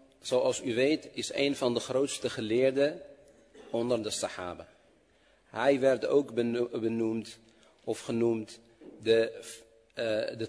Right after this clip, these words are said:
tolk van de Koran, omdat hij, eh, qua tafsir toch een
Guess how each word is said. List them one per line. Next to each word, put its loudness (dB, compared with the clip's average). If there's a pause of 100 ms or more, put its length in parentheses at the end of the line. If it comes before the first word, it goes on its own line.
tolk 2
van 0
de 0
Koran, -2 (380)
omdat -4
hij, -2 (680)
eh, 2 (220)
qua 0
tafsir 0 (140)
toch -2
een -2